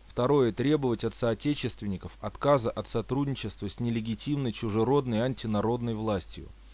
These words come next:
Третье. Требовать от властей выполнения международных обязательств перед российскими народами.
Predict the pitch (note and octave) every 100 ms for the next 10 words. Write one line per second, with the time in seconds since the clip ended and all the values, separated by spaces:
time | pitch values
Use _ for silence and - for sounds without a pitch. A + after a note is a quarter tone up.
0 | - - - - - - - B2+ C#3 A2
1 | G2 - C#3 C#3+ A#2+ G#2+ - - - -
2 | G2+ A#2+ A#2 - D3+ D3 A#2+ - G#2+ A2+
3 | C#3+ C#3 A#2 A2 F#2+ A2 A2 C3 C#3 B2
4 | G#2+ G2 G#2 A#2+ C#3+ G#2+ - - C3 B2+
5 | A2 G#2+ - A#2 - A2 G#2+ G#2+ G2+ F2+
6 | E2 D2+